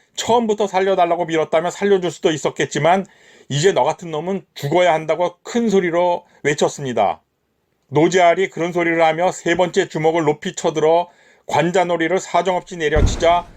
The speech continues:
무당집 마당에서 나는 것 같이 머리통이 부서지는 소리가 났습니다. 잠시 숨을 돌리고 뻗어있는 정도놈을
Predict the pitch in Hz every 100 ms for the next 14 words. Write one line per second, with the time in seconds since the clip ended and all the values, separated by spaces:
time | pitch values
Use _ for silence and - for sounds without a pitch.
0 | - - - 143 190 180 - 185 180 170
1 | 165 175 160 160 170 165 156 - 151 -
2 | 180 170 135 170 190 175 160 143 165 156
3 | 165 156 147 143 131 123 123 117 104 87
4 | - _ _ _ _ _ _ - 147 170
5 | 202 180 - - 190 190 165 160 156 175
6 | 226 202 196 170 175 175 131 147 160 160
7 | 156 170 180